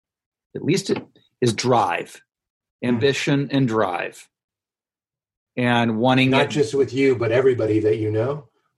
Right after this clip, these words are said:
Speaker 2: Like, that's a, that's a staple.
Speaker 1: I, uh, I don't know if everybody.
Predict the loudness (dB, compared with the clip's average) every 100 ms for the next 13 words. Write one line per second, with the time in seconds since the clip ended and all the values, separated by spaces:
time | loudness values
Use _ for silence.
0 | _ -2 -2 0 -2 0 0 0 -2 -4
1 | -4 -6 -2 2 0 -2 -12 _ _ _
2 | _ -16 -16 -20 _ _ _ _ _ _
3 | _ _ -2 2 2 0 -4 -10 -14 _
4 | -20 _ _ _ _ _ _ _ _ _
5 | _ _ -2 0 2 2 0 0 0 0
6 | 2 2 2 2 0 -6